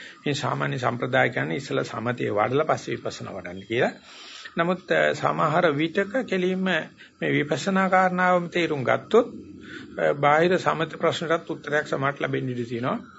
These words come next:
ඒ විපස්සනා පූර්වංගම සමතේ යන කෙනා. උදාහරණයක් වශයෙන් අපි, අ, ආනාපාන සතිය, කායගත සතිය ඉන්න වෙලාවක නැත්නම් ඉරියව්වේ හිත තියාගෙන ඉන්න වෙලාවක,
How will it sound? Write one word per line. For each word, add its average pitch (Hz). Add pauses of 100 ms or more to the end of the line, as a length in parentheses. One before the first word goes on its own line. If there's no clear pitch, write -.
(140)
ඒ 139
විපස්සනා 143
පූර්වංගම 139
සමතේ 131
යන 123
කෙනා. 190 (480)
උදාහරණයක් 139
වශයෙන් 131
අපි, 123 (1500)
අ, 110 (960)
ආනාපාන 127
සතිය, 143
කායගත 120
සතිය 131
ඉන්න 113
වෙලාවක 101 (960)
නැත්නම් 117
ඉරියව්වේ 143
හිත 127
තියාගෙන 131
ඉන්න 113
වෙලාවක, 123